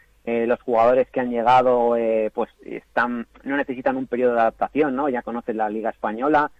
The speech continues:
eh, la verdad que pinta, que pinta muy bien y sobre todo el equipo también muy centrado en,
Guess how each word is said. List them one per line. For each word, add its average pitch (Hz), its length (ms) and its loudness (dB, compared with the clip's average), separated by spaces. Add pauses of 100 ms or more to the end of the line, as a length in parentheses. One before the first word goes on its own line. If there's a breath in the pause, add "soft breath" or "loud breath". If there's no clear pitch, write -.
(380)
eh, 113 360 -2
la 113 120 2
verdad 110 260 2
que 135 100 -6
pinta, 120 720 0
que 117 120 -8
pinta 135 280 2
muy 127 200 -2
bien 170 340 0
y 151 120 -2
sobre 113 200 -4
todo 123 300 0
el 123 60 0
equipo 127 480 0
también 117 240 -4
muy 123 140 -2
centrado 127 600 2
en, 110 580 -4